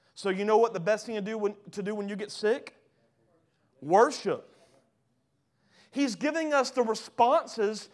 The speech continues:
to walking in the curse. I can honestly say, you can ask anyone that knows me, when, when I get sick, like, like all, like all men, when men get sick, it's like the wor-, like we're dying.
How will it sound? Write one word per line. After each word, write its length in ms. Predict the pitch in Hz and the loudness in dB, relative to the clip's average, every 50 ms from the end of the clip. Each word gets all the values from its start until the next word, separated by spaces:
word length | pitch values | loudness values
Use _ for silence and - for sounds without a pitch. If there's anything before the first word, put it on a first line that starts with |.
| _ _ _ _ | _ _ _ _
to 160 | - 254 254 | -2 0 0
walking 520 | 240 196 233 247 294 294 294 269 254 247 247 | 2 4 6 6 6 6 6 2 -4 -2 -2
in 120 | 254 262 | -2 -2
the 60 | 262 | -4
curse. 720 | 262 262 - 277 311 339 359 339 254 - - - - - _ _ _ _ _ _ _ _ _ _ _ _ _ _ _ _ _ _ _ _ _ _ _ _ _ _ _ _ _ _ _ _ _ _ _ _ _ _ _ _ _ _ _ _ _ _ _ _ _ _ _ _ _ 220 - - | -8 -8 -6 -2 -2 0 0 -2 -4 -8 -12 -20 -20 -20 _ _ _ _ _ _ _ _ _ _ _ _ _ _ _ _ _ _ _ _ _ _ _ _ _ _ _ _ _ _ _ _ _ _ _ _ _ _ _ _ _ _ _ _ _ _ _ _ _ _ _ _ _ -18 -4 2
I 140 | - 247 262 | 4 4 4
can 200 | 262 294 277 262 | 4 0 -6 -4
honestly 540 | - - 240 277 285 294 285 285 - 269 247 | -4 0 2 2 2 2 0 -6 -6 -8 -10
say, 300 | 247 - 277 277 262 247 | -6 -2 0 0 0 0
you 140 | 220 226 | -2 -6
can 160 | - 254 233 208 | -8 -6 -4 -2
ask 260 | 220 233 214 - - | -2 -2 -4 -4 -6
anyone 300 | 247 247 254 247 247 240 | -6 -4 -2 -2 -2 -4
that 100 | 240 226 | -4 -4
knows 220 | 240 247 240 185 | -4 -4 -4 -4
me, 100 | 202 185 | -4 -6
when, 200 | 180 175 196 185 | -4 -4 -4 -2
when 140 | 165 170 180 | -2 0 0
I 140 | 190 233 262 | 2 0 0
get 160 | 226 220 190 | -2 -4 -10
sick, 420 | - - 220 233 233 254 254 - - - - - - - | -8 -4 0 2 2 2 0 -4 -14 -20 -20 -20 -4 2
like, 200 | 190 180 170 - | 4 6 6 6
like 180 | 160 165 170 165 | 4 0 0 4
all, 220 | 175 185 214 185 | 6 6 6 6
like 160 | 180 170 160 - | 6 4 4 4
all 200 | 170 175 202 208 | 4 4 4 4
men, 200 | 208 220 220 208 | 2 0 -2 0
when 120 | 165 156 | -2 -2
men 200 | 165 180 202 208 | -2 -4 -4 -2
get 120 | 208 190 170 | -4 -6 -6
sick, 280 | - - 190 185 180 | -4 -4 -4 -4 -4
it's 200 | 190 - 147 143 | -6 -8 -6 -4
like 160 | - 185 156 139 | -4 -4 -4 -2
the 60 | 143 | -4
wor-, 200 | 135 147 160 - | -2 -2 -2 -2
like 100 | 151 147 | -2 -4
we're 120 | 135 131 107 | -4 -6 -8
dying. 460 | 95 120 123 127 127 139 151 160 | -8 -6 -6 -6 -6 -8 -10 -12